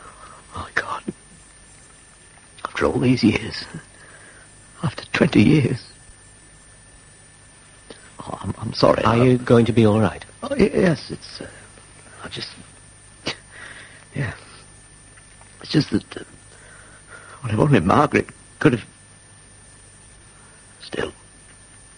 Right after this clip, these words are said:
Speaker 1: what is, is, hmm? Well, what you gonna do about it?
Speaker 2: Well, well, uh, there'll be a full investigation, Mister Benton. It'll be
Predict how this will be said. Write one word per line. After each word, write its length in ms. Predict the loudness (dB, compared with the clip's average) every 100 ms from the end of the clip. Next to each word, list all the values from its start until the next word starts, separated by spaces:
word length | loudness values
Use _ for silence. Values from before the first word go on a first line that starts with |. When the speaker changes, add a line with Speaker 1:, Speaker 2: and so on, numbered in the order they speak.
| -20 -20 -18 -18 -20 -20 -20 -20 -20 -20 -4
Speaker 1:
what 260 | 0 0 4
is, 420 | 4 2 -2 -10 -14 -16 -2
is, 300 | 0 0 -2
hmm? 240 | -6 -6 -6 -12 -20 -20 -20 -20 -20 -20 -20 -20 -20 -20 -20 -20 -20 -20 -18 -14 -14 -16 -20 -20 -20 -20 -20 -12
Well, 140 | -6 -6 -6 -16 -18 -10
what 240 | -4 -2
you 60 | 2
gonna 180 | 2 6
do 120 | 6
about 300 | 4 0 -4
it? 120 | -14 -18 -20 -20 -20 -20 -20 -20 -20 -20 -20 -20 -20 -12 0
Speaker 2:
Well, 220 | 2 4
well, 340 | 2 -2 -2
uh, 120 | -4 -6 -14 -20 -20 -20 -20 -10
there'll 160 | 0 4
be 120 | 6
a 60 | 4
full 200 | 4 4
investigation, 760 | 4 2 0 -4 -2 -2 -2
Mister 200 | -6 -10
Benton. 500 | -8 -8 -4 0 0 -2 -14 -20 -20 -20 -20 -20 -20 -20 -20 -20 -20 -20 -16
It'll 140 | -10 -8
be 180 | -6